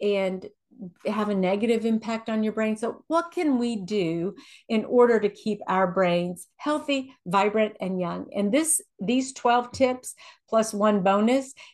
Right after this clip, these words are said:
is coming from a Harvard Medical School article that I read. It was just released this year.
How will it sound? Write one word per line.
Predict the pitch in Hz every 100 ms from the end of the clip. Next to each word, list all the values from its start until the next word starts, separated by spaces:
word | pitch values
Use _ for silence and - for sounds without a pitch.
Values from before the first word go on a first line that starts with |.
| -
is | 208
coming | - 214 214 202
from | - 202 185
a | 185
Harvard | 185 - 208 214 226
Medical | 202 175 208 208 220
School | - - 208 208 202 -
article | 196 196 202 180 180 185
that | 190
I | 185
read. | 180 180 180
It | -
was | 190 -
just | - 247 247 -
released | 220 202 190 - -
this | 190 -
year. | 196 185 180